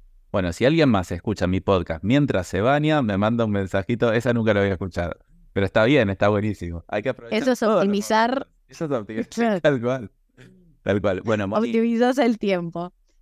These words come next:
Speaker 2: Gracias, Dani.
Speaker 1: gracias por estar acá. Búsquenla también, eh, en LinkedIn, Mónica Caruso.
Speaker 2: LinkedIn.
Speaker 1: Eh, sí, más que todo en LinkedIn,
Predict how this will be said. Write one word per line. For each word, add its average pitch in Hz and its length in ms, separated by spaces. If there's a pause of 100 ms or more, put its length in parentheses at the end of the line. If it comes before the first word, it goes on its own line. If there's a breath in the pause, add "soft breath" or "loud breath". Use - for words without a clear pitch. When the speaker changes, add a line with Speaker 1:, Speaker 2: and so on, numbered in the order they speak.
(120)
Speaker 2:
Gracias, 170 480
Dani. 196 220
Speaker 1:
gracias 117 240
por 107 100
estar 117 180
acá. 127 260
Búsquenla 120 520
también, 120 600
eh, 90 500
en 85 80
LinkedIn, 90 480
Mónica 95 400
Caruso. 120 420
Speaker 2:
LinkedIn. 131 480 (320)
Speaker 1:
Eh, 87 140
sí, 110 140
más 104 120
que 104 100
todo 104 120
en 98 60
LinkedIn, 80 380